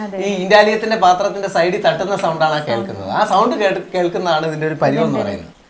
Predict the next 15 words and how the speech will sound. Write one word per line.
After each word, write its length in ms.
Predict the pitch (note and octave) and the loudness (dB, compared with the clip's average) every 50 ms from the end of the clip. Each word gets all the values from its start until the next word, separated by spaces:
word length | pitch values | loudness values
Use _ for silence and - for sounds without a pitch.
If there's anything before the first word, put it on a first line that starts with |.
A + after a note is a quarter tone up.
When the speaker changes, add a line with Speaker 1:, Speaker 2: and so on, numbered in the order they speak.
| - - | -8 -6
Speaker 2:
ഇപ്പൊ 320 | C#3+ G#3 A3 G3+ - - | 4 6 6 6 6 4
റെഡി 200 | F3+ G3 F#3+ G3+ | 4 4 6 8
ആയല്ലേ? 360 | E3+ D3 D3 D#3+ E3+ D3+ - - | 8 8 8 6 6 6 4 4
Speaker 1:
ആ, 160 | A#3+ A#3 A3 F#3+ - - | 0 -2 -2 -2 -6 -12
റെഡി. 140 | - - F3 | -8 2 6
Speaker 2:
ലൈറ്റ് 220 | F#3+ F#3+ G3 F#3+ E3 | 6 6 6 6 2
ബ്രൗൺ 300 | D3+ E3 E3+ E3+ F3+ F#3 | 4 6 8 8 8 8
Speaker 1:
ആ, 20 | |
Speaker 2:
കളറിലായി. 300 | F#3+ F3+ E3+ E3 E3 - | 6 6 6 8 8 8
Speaker 1:
ലൈറ്റ് 180 | D3 D3+ - G#3 | 8 8 6 4
ബ്രൗൺ 220 | G#3+ G#3 G#3 G3+ | 0 -2 -2 -4
കളറായി. 440 | G3+ G#3 G3+ F#3+ F3+ F#3 F#3 A#3 E4+ F4 - - - - - _ _ - G#2 G2 G#2 - - _ _ _ _ _ _ _ _ _ _ _ _ _ _ _ - - - _ _ _ _ _ _ - | -6 -4 -4 -2 -2 -2 -4 -6 -8 -10 -16 -20 -20 -20 -20 _ _ -20 -18 -18 -18 -20 -20 _ _ _ _ _ _ _ _ _ _ _ _ _ _ _ -20 -20 -20 _ _ _ _ _ _ -14
Speaker 2:
നമ്മുടെ 440 | C3 C3+ C#3+ C#3+ D3+ D3 C3+ - - - - _ - _ _ - - - - - - C#3 | -10 -6 0 2 2 2 2 0 -8 -14 -20 _ -20 _ _ -20 -20 -20 -20 -20 -12 -2
വട 240 | C3 C#3+ D3 D3 | 0 0 4 6
റെഡിയാണ്, 580 | F3 F3 D#3 D3 C#3+ D3+ E3 D#3 C3+ C3 C3 C#3 | 6 6 6 4 0 2 2 2 2 0 -2 -6